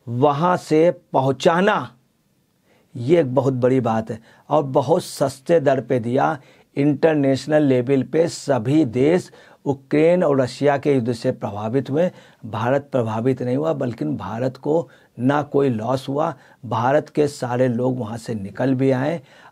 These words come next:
और हकीकत में रशिया ने ना अटैक किया, यूक्रेन ने भी यहाँ का, यूक्रेन भारत का विरोध करता था और आज स्थित है कि यूक्रेन सबसे ज़्यादा भारत को मान रहा है।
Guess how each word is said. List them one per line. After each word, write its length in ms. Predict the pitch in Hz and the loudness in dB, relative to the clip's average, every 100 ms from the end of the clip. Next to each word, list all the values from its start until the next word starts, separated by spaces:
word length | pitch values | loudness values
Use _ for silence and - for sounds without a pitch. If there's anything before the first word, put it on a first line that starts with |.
| - | -2
और 200 | 131 147 | 0 0
हकीकत 460 | 117 135 131 147 | -2 -2 0 0
में 180 | 131 160 | 2 4
रशिया 460 | 151 123 - 131 139 | 4 0 0 0 4
ने 120 | 135 | 4
ना 120 | 131 | 2
अटैक 420 | 110 98 123 135 | 0 -4 -2 -4
किया, 200 | - 151 | -4 0
यूक्रेन 500 | 170 127 - 123 127 | 2 0 -4 -4 0
ने 180 | 123 123 | 0 -2
भी 160 | 120 135 | -2 -2
यहाँ 200 | 110 110 | -4 -10
का, 120 | - - - - - - | -18 -20 -20 -20 -18 -2
यूक्रेन 500 | 160 - 190 220 226 | -2 2 2 2 2
भारत 320 | 151 156 190 | 2 2 0
का 120 | - 208 | 2 0
विरोध 360 | 135 160 160 | 2 2 0
करता 360 | - 113 - 101 | -4 -8 -8 -16
था 200 | - _ _ _ _ _ - _ _ _ _ _ - | -18 _ _ _ _ _ -20 _ _ _ _ _ 0
और 260 | 165 208 - | 0 0 0
आज 260 | 147 202 | 2 2
स्थित 400 | 196 - - 185 | 0 0 0 2
है 260 | 147 156 160 _ _ - | 2 0 -4 _ _ -2
कि 60 | |
यूक्रेन 420 | 165 - 156 175 180 | -2 0 0 0 0
सबसे 260 | 143 131 | -4 -2
ज़्यादा 280 | 147 135 160 | 0 0 0
भारत 360 | 135 113 131 - | -2 -2 -2 -2
को 100 | 135 | -4
मान 220 | 120 127 | -2 -2
रहा 220 | 123 | -2
है। 80 | 123 | -2